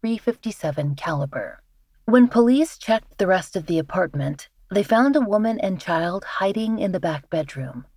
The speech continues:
They were safely evacuated. No one else was present.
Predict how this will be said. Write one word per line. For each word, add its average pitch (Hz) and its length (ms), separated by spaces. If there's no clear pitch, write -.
They 233 240
were 220 280
safely 196 480
evacuated. 147 880
No 202 200
one 214 220
else 208 420
was 185 160
present. - 600